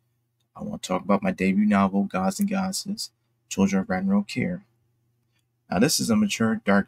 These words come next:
fantasy that focuses on the divine family and specifically focuses on the Godlings, or also known as the Children of Ranroe Care, as they grow up throughout the book to learn responsibilities of, uh, like, defending the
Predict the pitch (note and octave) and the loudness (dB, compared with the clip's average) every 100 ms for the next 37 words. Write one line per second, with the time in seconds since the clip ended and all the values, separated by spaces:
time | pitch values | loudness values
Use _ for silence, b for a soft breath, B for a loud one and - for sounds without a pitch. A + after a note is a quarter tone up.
0 | _ F#2 F2 G3 - G3 - - - G#3+ | _ -6 -4 -2 -4 -4 -6 -8 -6 -6
1 | - G#2+ G2 F2 G2 F2 F2 F2+ G#2 G#2 | -2 0 0 0 -2 -6 -2 2 4 4
2 | - F#2+ F2 G#2 - G2 G2 b b b | 2 0 0 -2 -4 -6 -8 b b b
3 | _ _ _ _ - - - F3+ - - | _ _ _ _ 0 2 2 0 -2 -2
4 | F#2+ - E3+ A2+ - - F2+ F2+ - _ | 0 2 2 0 -6 -2 -2 -2 -8 _
5 | _ - G2 - F#2+ F#2+ F2+ F2 F2+ G2+ | _ -2 0 2 2 2 2 0 6 6
6 | G#2+ G2 F2 F2 - F#2 F#2 F#2 F#2 - | 6 0 -2 -4 -4 0 2 2 0 -8
7 | _ _ _ - F#2+ F2 F2+ F2 E2+ - | _ _ _ 0 2 2 2 2 -2 -4
8 | - F2 F#2+ - _ _ - A2 G2 F#2 | 0 0 -2 -8 _ _ 4 6 6 4
9 | F2+ F2+ F2+ F2 - B2 G2+ F2 - - | 2 2 0 -2 -2 2 2 0 -4 -8
10 | F2 E2+ - F2+ F2 - F2 G2+ - F2 | -4 -6 0 0 0 -2 -4 -4 -10 0
11 | G#2+ - - _ _ - - F#2 F2+ - | 2 2 -2 _ _ -8 -2 0 0 2
12 | F#2 F#2+ - F2+ F2+ F2+ - E2 G3 b | 2 2 -2 -2 0 -2 -4 -6 -6 b
13 | b b _ _ - - E2 E2+ - - | b b _ _ -4 -2 -2 -4 -4 -4
14 | F2+ F2+ F2 F2 E2+ E2+ | 0 2 2 2 0 -2